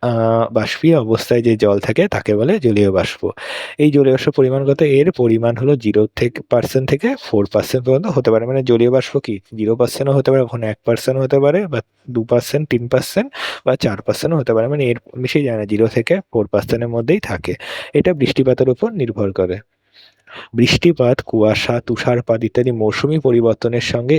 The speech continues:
এর সম্পর্ক রয়েছে। তাহলে কি এই জলীয় বাষ্পের সম্পর্ক কিসের সাথে রয়েছে? বৃষ্টিপাত, কুয়াশা, তুষারপাত ইত্যাদি মৌসুমী পরিবর্তনের সাথে এই জলীয় বাষ্পের সম্পর্ক রয়েছে। বায়ুতে থাকা জলীয় বাষ্প বৃষ্টিপাত, কুয়াশা, শিশির ও তুষারপাতের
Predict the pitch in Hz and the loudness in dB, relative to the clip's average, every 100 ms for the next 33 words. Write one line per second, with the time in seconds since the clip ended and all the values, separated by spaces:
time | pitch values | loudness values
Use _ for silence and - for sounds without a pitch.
0 | - 110 160 - - 98 98 110 110 180 | 2 0 0 -2 -6 -6 -4 -4 -2 -4
1 | 247 _ 123 92 85 - - 87 - - | -4 _ -4 -2 -2 -2 -8 -10 -12 -20
2 | - - 117 127 - 190 - 123 120 110 | -20 -2 0 0 0 -2 0 0 2 2
3 | 120 123 - 135 - 120 123 131 123 127 | 4 2 0 -2 -2 -2 -2 -2 -2 -6
4 | - 135 139 139 139 - 175 - - - | -4 0 2 2 2 0 -2 -2 -16 -16
5 | 113 113 - 127 127 131 - - 117 113 | -4 -2 0 -2 0 -2 -2 0 0 0
6 | - 131 113 - 117 110 131 117 101 120 | -2 -4 -4 -2 -2 0 0 0 -2 -2
7 | 120 147 110 104 120 117 120 117 117 127 | 0 0 -2 -4 -4 -2 0 2 0 -2
8 | 131 - 139 185 247 233 - 127 175 113 | -4 -2 0 0 0 -4 0 2 2 0
9 | 101 95 107 - 190 - 104 98 104 107 | 0 2 0 0 -4 -4 -10 -6 -2 2
10 | 101 92 90 - 92 _ - - - - | 2 2 0 -8 -10 _ -20 -16 -14 -14
11 | - 131 117 131 180 185 151 - 143 120 | -4 0 0 0 2 0 0 0 2 4
12 | 110 123 120 - - 127 104 - 123 120 | 4 4 4 2 0 2 0 -2 -2 0
13 | 120 - 107 101 - 131 - - 120 135 | 0 0 0 0 0 -2 -2 -4 0 0
14 | 113 104 117 110 117 120 | -2 -4 -2 0 0 2